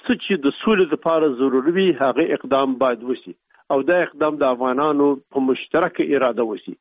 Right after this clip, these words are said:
چې په هغه کې هم طالبان وي، هم دا د جمهوریت خوا وي.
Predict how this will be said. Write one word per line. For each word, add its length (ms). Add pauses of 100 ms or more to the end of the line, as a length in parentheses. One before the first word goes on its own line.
(300)
چې 120
په 60
هغه 160
کې 260
هم 120
طالبان 560
وي، 220 (400)
هم 320 (300)
دا 280
د 100 (100)
جمهوریت 400
خوا 180
وي. 200